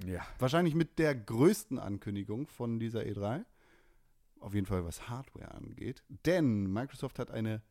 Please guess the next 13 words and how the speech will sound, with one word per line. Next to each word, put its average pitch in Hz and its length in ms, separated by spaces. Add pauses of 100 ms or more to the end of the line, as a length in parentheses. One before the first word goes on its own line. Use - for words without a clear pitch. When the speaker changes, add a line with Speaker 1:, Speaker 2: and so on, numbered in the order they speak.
(120)
Speaker 2:
neue 101 480
Konsole, 107 600
in 110 120
Anführungszeichen, 101 1080
angekündigt. 110 680 (320)
Die 127 280
Xbox 120 840
One 98 460
X. - 500 (140)
Speaker 1:
Ja. 104 220 (480)
Speaker 2:
Das - 360 (920)
Ding, 147 300 (920)
was - 380